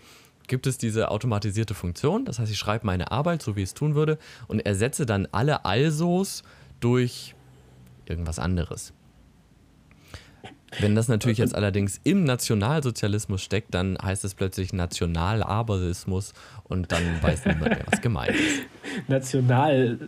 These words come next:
Speaker 2: Nationabernis, ja. Hm, ja, toll. Ja.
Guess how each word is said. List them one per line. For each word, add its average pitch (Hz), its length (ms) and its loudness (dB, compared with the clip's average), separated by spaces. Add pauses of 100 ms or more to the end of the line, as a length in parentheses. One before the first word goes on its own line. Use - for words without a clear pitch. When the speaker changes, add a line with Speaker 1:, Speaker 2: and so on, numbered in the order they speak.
(260)
Speaker 2:
Nationabernis, 127 1040 4
ja. 107 340 2
Hm, 131 340 4
ja, 143 200 4
toll. 117 240 0 (200)
Ja. - 80 -8